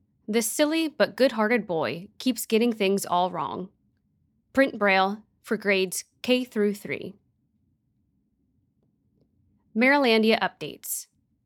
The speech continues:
Family Stories. The Day I Went Home, by Pamela Curtis Massey. Narrated by Katie Brewer. D B C one two four nine two.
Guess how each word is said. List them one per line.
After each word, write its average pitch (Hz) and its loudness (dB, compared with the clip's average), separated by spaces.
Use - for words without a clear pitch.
Family 240 2
Stories. 175 -6
The 226 2
Day 247 4
I 262 4
Went 285 -4
Home, 180 -2
by 185 2
Pamela 247 0
Curtis 202 -2
Massey. 160 -6
Narrated 240 2
by 208 2
Katie 208 0
Brewer. 175 -4
D 277 2
B 247 0
C 180 -4
one 240 0
two 226 -2
four 175 -4
nine 175 -4
two. 123 -12